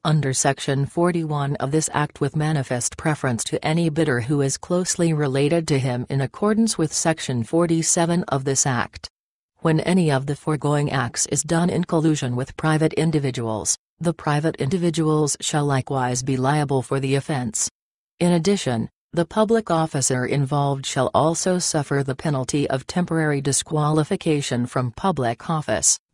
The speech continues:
while the private individual shall be permanently disqualified from transacting business with the government. B. Private individuals who commit any of the following acts, including any public officer, who conspires with them,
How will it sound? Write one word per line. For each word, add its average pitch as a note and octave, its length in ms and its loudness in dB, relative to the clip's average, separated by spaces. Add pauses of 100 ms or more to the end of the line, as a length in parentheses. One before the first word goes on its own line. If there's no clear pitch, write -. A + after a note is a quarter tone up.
while C#3 220 2
the B2+ 100 0
private D#3 360 2
individual B2+ 720 0
shall - 240 0
be D3+ 140 0
permanently E3 720 0
disqualified C#3+ 1000 0
from D3 220 -2
transacting E3 840 0
business D3+ 380 0
with D3+ 140 0
the C#3 80 -4
government. C3 560 -2 (500)
B. D#3 440 2 (240)
Private D#3 420 0
individuals D3 680 2
who D#3 120 0
commit D3+ 320 0
any D3+ 260 2
of B2+ 140 0
the B2 100 -2
following C#3 540 0
acts, - 500 -6 (280)
including D3+ 640 0
any D#3 260 2
public C3 600 -4
officer, D#3 540 -2 (280)
who D#3+ 120 0
conspires F3+ 800 0
with D#3 200 0
them, A2 280 -2